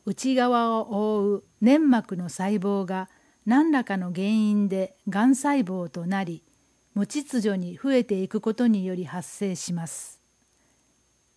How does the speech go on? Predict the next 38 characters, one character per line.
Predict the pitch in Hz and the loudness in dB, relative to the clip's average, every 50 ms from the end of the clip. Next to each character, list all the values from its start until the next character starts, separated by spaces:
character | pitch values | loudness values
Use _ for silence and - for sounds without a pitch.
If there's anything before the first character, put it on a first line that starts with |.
| _ | _
が | 202 226 247 254 | 0 2 4 6
ん | 247 226 | 6 4
が | 202 190 185 185 - - | 4 2 -4 -6 -6 0
大 | - 269 285 269 | 2 2 2 2
き | - - 214 | 0 -2 -6
く | - - 202 | -4 -2 0
な | 208 226 233 | 2 2 2
る | 233 214 | 2 2
に | 202 196 180 | 0 -2 -4
従 | 170 - - - 196 190 170 190 185 185 | -6 -10 -8 -6 -6 -6 -4 -6 -6 -6
い、 | 180 185 - _ _ _ _ _ _ _ - | -8 -10 -12 _ _ _ _ _ _ _ -2
徐 | 208 254 277 | 2 2 4
々 | 233 262 233 202 | 4 4 2 0
に | 185 175 165 190 _ _ _ _ _ _ - | -2 -4 -8 -14 _ _ _ _ _ _ 0
粘 | 202 226 254 247 | 2 6 8 8
膜 | 247 233 254 240 233 - 233 220 | 10 8 8 6 4 -2 -6 -4
下 | - 220 214 | -4 -4 -4
層、 | - - 190 180 165 156 160 - _ _ _ _ _ _ _ _ _ | -4 -6 -8 -8 -10 -12 -16 -20 _ _ _ _ _ _ _ _ _
固 | - 208 233 | 0 2 4
有 | 254 269 269 269 254 | 4 4 4 2 0
筋 | 254 - 262 254 247 220 | -2 2 4 4 6 4
層、 | 170 135 - - 175 160 151 147 - _ _ _ _ _ _ _ _ | 4 0 -4 -8 -10 -10 -12 -14 -18 _ _ _ _ _ _ _ _
小 | - - - 294 311 311 294 | -12 -4 0 0 2 2 2
膜 | 247 214 196 - - 196 185 180 | 2 0 0 -4 -6 -6 -6 -4
へ | 180 | -6
と | - - 175 170 - - _ _ _ _ _ | -6 -10 -14 -14 -14 -20 _ _ _ _ _
外 | - - 190 - 247 254 233 | -10 -10 -2 0 2 2 2
側 | 226 226 233 226 220 | 2 2 2 2 2
に | 220 214 208 | 0 0 0
深 | - 277 247 - 269 240 | -2 -6 -6 -6 -6 -6
く | - - 185 | -6 -10 -12
進 | - - 190 - - - 226 220 214 | -10 -10 -10 -8 -4 0 2 2 4
ん | 208 | 4
で | 202 190 | 2 2
い | 190 180 | 0 -2
き | - - 185 175 | -6 -8 -8 -8
ま | 175 175 | -8 -8
す。 | 170 - - - - - - | -10 -10 -12 -14 -16 -20 -20